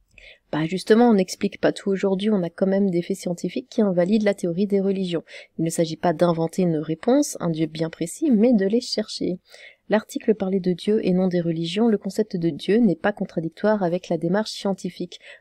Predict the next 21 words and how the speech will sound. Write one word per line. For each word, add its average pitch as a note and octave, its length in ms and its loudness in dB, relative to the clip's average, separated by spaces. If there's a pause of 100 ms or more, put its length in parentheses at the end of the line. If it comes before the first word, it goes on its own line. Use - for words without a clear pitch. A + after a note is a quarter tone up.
Beaucoup F3 340 0
de G#3 100 4
scientifiques E3+ 540 -6
sont A3 140 0
croyants. G#3 440 0 (320)
Aucun G3+ 280 2
fait A3 200 2
scientifique - 560 -4
n'invalide E3+ 400 -2
l'existence E3+ 500 -2
de D#3+ 120 0
Dieu F3 300 0 (120)
et F3+ 180 2
encore F3 300 -2
moins F3+ 160 0
sa G3 140 -2
nécessité E3+ 500 -6
conceptuelle F#3+ 720 -4
et G3 80 0
métaphysique. F3+ 680 -4 (100)
Hmm ? F3 260 -2